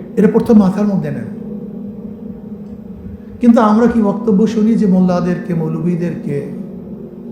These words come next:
ইসলামপন্থীদের ক্ষমতায় যেতে দেওয়া হবে না, এই কথা বলে কিভাবে? এ সাহস পেল কোথায়?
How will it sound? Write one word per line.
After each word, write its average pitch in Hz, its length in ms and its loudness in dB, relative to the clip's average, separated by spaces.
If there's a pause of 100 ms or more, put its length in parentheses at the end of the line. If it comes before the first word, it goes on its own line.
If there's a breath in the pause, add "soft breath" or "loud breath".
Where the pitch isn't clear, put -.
(440)
ইসলামপন্থীদের 185 800 0
ক্ষমতায় 170 580 -4
যেতে 180 280 -2
দেওয়া 156 220 -4
হবে 135 240 -6
না, 123 100 -8 (1000)
এই 214 80 2
কথা 247 200 2
বলে 208 260 2
কিভাবে? 147 460 -6 (800)
এ 185 60 2
সাহস 202 380 0
পেল 196 100 0 (120)
কোথায়? - 280 -10